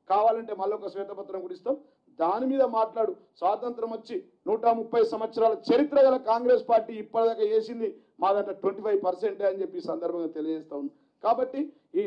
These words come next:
నీళ్లు, నిధులు, నియామకాల మీద గౌరవ ముఖ్యమంత్రి కేసీఆర్ గారి మీద మాట్లాడితే, బిడ్డ ఖబర్దార్. మొన్న చాలా దగ్గరలో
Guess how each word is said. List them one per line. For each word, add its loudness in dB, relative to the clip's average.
నీళ్లు, -4
నిధులు, -8
నియామకాల -4
మీద -6
గౌరవ 2
ముఖ్యమంత్రి -10
కేసీఆర్ -4
గారి -6
మీద -14
మాట్లాడితే, -8
బిడ్డ -6
ఖబర్దార్. 2
మొన్న -4
చాలా 4
దగ్గరలో -4